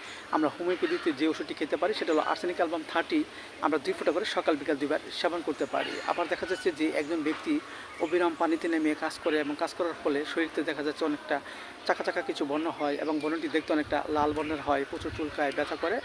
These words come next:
এসব লক্ষণে আমরা হোমিওপ্যাথিতে যে ওষুধটি খেতে পারি সেটা হলো রাক্সটক্স থার্টি, আমরা দুই ফোঁটা করে সকাল বিকাল দুইবার সেবন করতে পারি। এতে করে আমাদের বডিতে যে চুলকানির যে রোগ সেটা আস্তে আস্তে কমে যাবে এবং আমাদের মাঝে সুস্থ বোধতা ফিরে আসবে। এবং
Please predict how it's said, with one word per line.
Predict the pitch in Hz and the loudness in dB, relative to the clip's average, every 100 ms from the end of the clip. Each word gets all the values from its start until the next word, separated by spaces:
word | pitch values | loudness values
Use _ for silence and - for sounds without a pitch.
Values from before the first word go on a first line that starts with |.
| 151 | -2
এসব | - 151 | -4 -2
লক্ষণে | 156 - 175 160 156 | -4 -2 -2 0 2
আমরা | 147 143 - - - - 165 | 2 0 -2 -10 -12 -6 -2
হোমিওপ্যাথিতে | 160 165 180 - - 185 185 139 | 0 0 -2 -4 4 6 6 4
যে | 151 151 | 4 4
ওষুধটি | 147 - 180 | 0 -6 -6
খেতে | 165 175 170 | -2 0 2
পারি | 165 233 | 2 2
সেটা | 175 156 | 0 2
হলো | 147 135 | 4 4
রাক্সটক্স | 147 - - - - - | 2 0 0 -2 -2 -4
থার্টি, | - 175 165 139 - - - - - | 2 2 2 0 -4 -12 -12 -4 -2
আমরা | 151 131 | -2 -2
দুই | 175 | -4
ফোঁটা | - 170 170 | 0 0 2
করে | 208 - | 0 0
সকাল | 170 170 143 | 0 0 0
বিকাল | 139 143 | 0 0
দুইবার | 139 143 127 - | 0 -2 -2 -2
সেবন | 165 170 160 | -2 0 -2
করতে | 151 143 131 | -2 -2 -2
পারি। | 131 123 - - - | -2 -6 -10 -16 -8
এতে | 156 180 | -2 2
করে | 185 165 | 4 4
আমাদের | 170 180 165 139 | 2 2 0 -2
বডিতে | 147 170 180 143 151 | -4 2 2 4 2
যে | 151 147 - - - - | 2 2 -4 -16 -10 -4
চুলকানির | 165 180 160 160 135 | -2 0 -2 -2 2
যে | 139 151 | 2 2
রোগ | 196 - | 0 2
সেটা | 170 156 147 | 0 2 0
আস্তে | - | -2
আস্তে | 151 151 | -6 -4
কমে | 165 160 151 | -2 0 0
যাবে | 151 277 311 147 | 2 0 0 -2
এবং | 156 156 | 2 2
আমাদের | 302 143 139 | 2 2 0
মাঝে | 165 - | 0 -4
সুস্থ | - - 147 | -6 -2 0
বোধতা | 147 147 - - | 0 0 -6 2
ফিরে | 196 190 156 | 4 6 4
আসবে। | 123 120 - - - - - | 2 -6 -8 -12 -16 -6 0
এবং | 175 | 0